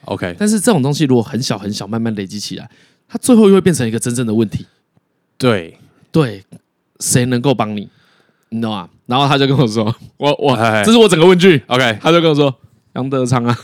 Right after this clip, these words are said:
Speaker 2: <laughs> 你去看杨德，<laughs> 因为他最近蛮喜欢杨德昌的。
Speaker 1: OK。
Speaker 2: 之前也很，很常大家会把杨德昌跟侯孝贤放在一起嘛。
Speaker 1: 哎，哎，哎，哎。
Speaker 2: 那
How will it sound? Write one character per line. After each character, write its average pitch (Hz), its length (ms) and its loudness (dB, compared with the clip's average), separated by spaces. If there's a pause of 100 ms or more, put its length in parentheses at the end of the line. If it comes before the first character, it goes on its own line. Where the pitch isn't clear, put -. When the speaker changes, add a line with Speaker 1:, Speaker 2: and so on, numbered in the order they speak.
Speaker 2:
<laughs> - 180 -20
你 120 80 -4
去 139 100 2
看 151 180 0
杨 151 160 2
德， 180 100 4
<laughs> 453 40 6 (2500)
因 202 80 6
为 208 80 4
他 208 140 4
最 208 160 2
近 185 260 -2 (380)
蛮 160 160 2
喜 175 120 2
欢 170 80 4
杨 147 140 0
德 139 160 0
昌 127 220 0
的。 123 100 -2
Speaker 1:
OK。 123 360 0 (540)
Speaker 2:
之 190 160 -4
前 170 180 2
也 143 160 -2 (340)
很， 135 160 -4 (100)
很 143 180 0
常 131 240 -2
大 151 100 4
家 151 60 4
会 151 160 4
把 120 160 0
杨 117 120 -4
德 120 120 0
昌 120 220 -2
跟 117 220 -2
侯 110 120 -6
孝 120 160 -4
贤 95 280 -10
放 113 180 -6
在 107 120 -4
一 107 60 -6
起 98 160 -12
嘛。 92 100 -12
Speaker 1:
哎， 98 100 -10
哎， 98 100 -10
哎， 92 280 -10
哎。 - 60 -14
Speaker 2:
那 107 380 -2